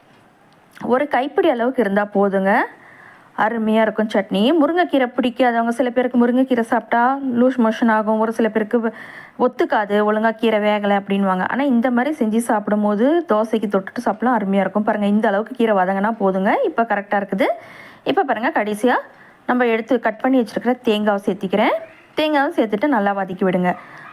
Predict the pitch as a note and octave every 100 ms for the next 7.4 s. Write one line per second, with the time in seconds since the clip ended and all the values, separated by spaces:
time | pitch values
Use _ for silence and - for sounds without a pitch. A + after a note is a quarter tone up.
0 | - A#3 G#3+ G3+ G3+ F#3 F#3+ - - A#3+
1 | D4+ G3+ A#3 C4+ G#3 G#3+ A3 G#3 G3 G3
2 | G#3+ G#3 G#3 G3+ F4+ C4+ A3+ C#4+ D4 B3
3 | A3 A4 - - - - A#3+ C#4 A4 E4+
4 | A#3 A#3 - A3+ G3 G3+ E4 G3+ G#3+ G#3+
5 | G#3 G#3 F#3+ G3+ G3 B3+ B4 - - B3+
6 | B3 D4+ C#4+ A3 C4+ A#3+ G3+ G#3 A3+ A3+
7 | G#3+ A3 A3